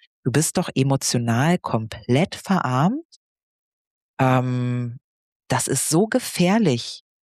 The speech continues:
sich dann, äh, einzuschießen, d-, wenn dir dann mal ein halbwegs guter Mensch begegnet, natürlich gehst du da komplett in Abhängigkeit. Da verstehe ich auch, dass Menschen einfach komplett aus ihren Freundeskreisen verschwinden,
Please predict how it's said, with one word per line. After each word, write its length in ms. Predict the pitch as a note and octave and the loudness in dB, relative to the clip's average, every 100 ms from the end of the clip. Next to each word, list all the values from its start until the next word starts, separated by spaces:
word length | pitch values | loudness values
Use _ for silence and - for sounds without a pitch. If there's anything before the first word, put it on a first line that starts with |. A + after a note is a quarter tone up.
| _ _ | _ _
sich 320 | A#2 B2 - | -6 -2 -2
dann, 480 | - B2 D#3+ G3+ G3+ - _ | 0 0 2 0 -2 -6 _
äh, 60 | C3 | 0
einzuschießen, 1120 | B2+ - C#3+ G3+ F3 - C#3 D#3 - F#3 F3 - | 0 2 0 0 -2 -2 -2 0 0 0 0 -2
d-, 80 | - | -2
wenn 120 | B2+ | 0
dir 100 | C3 A#2 | 2 2
dann 240 | B2 E3+ | 2 2
mal 200 | F#3+ F#3 | 4 2
ein 300 | B2 A#2 A2+ | 2 -2 0
halbwegs 640 | B2 F#3 - G3+ G#3+ - - - | 0 0 2 0 0 -2 -12 -10
guter 340 | - E3 F#3+ D3+ | -4 -2 0 0
Mensch 320 | C#3 F3 - | 0 -2 -4
begegnet, 640 | C#3 B2 F#3 - B2 A#3 - _ _ _ | -4 2 2 2 0 -2 -4 _ _ _
natürlich 380 | - A2+ F3 F#3+ | -6 0 2 2
gehst 200 | - - | 0 -2
du 40 | - | -2
da 100 | A2+ | -4
komplett 360 | - - D#3 | -6 -6 -4
in 80 | C#3+ | -4
Abhängigkeit. 680 | E3 - G#2+ - - A2+ - _ _ _ - | -6 -6 -8 -8 -10 -10 -12 _ _ _ -8
Da 60 | |
verstehe 400 | G#2+ A2 - F#3+ | -4 -2 2 2
ich 140 | A#3+ G#2+ | 4 2
auch, 120 | A#2+ | 0
dass 180 | A#2+ - | -2 -2
Menschen 280 | B2+ D#3+ | -2 -2
einfach 320 | - B2+ C3 - | -4 -2 -4 -4
komplett 580 | A#2+ A2 - D#3+ G#3+ | -4 -4 -2 0 0
aus 140 | - - | -2 -2
ihren 160 | D3 | -2
Freundeskreisen 680 | D3 - F#3 G#3+ - A2 A#2+ | -2 -2 -2 -4 -4 -4 -4
verschwinden, 680 | - A2+ - A2 - E3+ | -8 -8 -6 -8 -6 -6